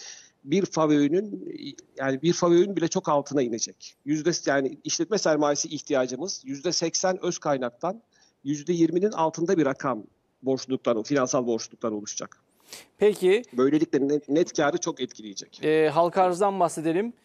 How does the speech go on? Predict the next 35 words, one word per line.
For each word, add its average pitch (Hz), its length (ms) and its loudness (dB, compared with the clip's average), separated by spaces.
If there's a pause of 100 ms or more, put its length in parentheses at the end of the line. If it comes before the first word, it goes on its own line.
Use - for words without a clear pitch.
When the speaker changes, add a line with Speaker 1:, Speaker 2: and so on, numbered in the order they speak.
(320)
Speaker 2:
Ee, 147 760 2
talep 190 320 2
toplama 208 400 2
dönemi 202 380 2
altı 180 440 2
yedi 214 220 0
Mayıs 139 500 -4 (180)
tarihlerinde 135 540 -2
olacak. 131 460 -4
Speaker 1:
Evet. - 340 -6 (140)
Speaker 2:
Ee, 143 80 -6
Speaker 1:
İnşallah 151 200 2
Speaker 2:
detaylarını 214 480 2
da 220 60 2
Speaker 1:
yarın 135 140 0
Speaker 2:
sizden 190 180 0
alalım. 165 380 0 (160)
Speaker 1:
ve 147 100 -4
Cuma 131 260 -2
günü. 107 240 -16 (200)
Speaker 2:
Evet. 143 260 0 (640)
Speaker 1:
Ee, 127 200 -6 (640)
şimdi 139 480 -4
geçen 190 320 0
Perşembe 160 500 -4
halka 156 400 -4
arzımız 151 340 0
S 160 160 -4
P 160 120 -4
K 151 140 -4
tarafından 117 460 -4
onaylandı. 165 680 0 (540)
Halka 160 320 0
arz 180 220 0
yapımız, 165 580 -4